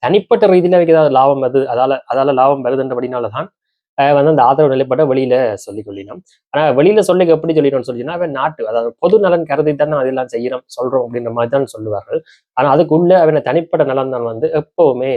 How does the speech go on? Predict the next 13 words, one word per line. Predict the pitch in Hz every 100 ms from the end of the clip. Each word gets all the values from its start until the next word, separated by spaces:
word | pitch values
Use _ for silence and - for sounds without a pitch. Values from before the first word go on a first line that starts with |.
| 104
இருக்கும். | 107 107 104 - _ _
ஆனா | 143 127
அதை | 156
வந்து | 185 185
அவங்க | 190 160
வெளிக்காட்ட | 135 135 123 143 120 107
மாட்டார்கள். | 107 107 101 120 - _ _ -
இப்படித்தான் | 160 233 202 214
வந்து | 175 160 202
இந்த | 185 151
ஒரு, | 131 143
ஒரு, | 135 147
ஒரு | 147 147 147